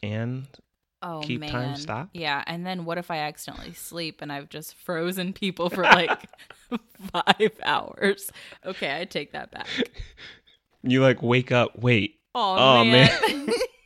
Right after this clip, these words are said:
Speaker 2: To take the question a step further, 'cause you would want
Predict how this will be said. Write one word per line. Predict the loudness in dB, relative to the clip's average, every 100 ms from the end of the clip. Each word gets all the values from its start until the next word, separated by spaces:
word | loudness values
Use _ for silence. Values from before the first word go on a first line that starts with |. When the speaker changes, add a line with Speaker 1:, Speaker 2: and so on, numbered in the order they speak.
| _ _ _ -16
Speaker 2:
To | -12
take | -6 -6 -6
the | -6
question | -4 -4 -6
a | -10
step | -6 -8 -6
further, | -6 -4 -4 -6 -8 -10 -8
'cause | -8 -8
you | -8 -6
would | -6 -8 -8
want | -2 0 -2 -4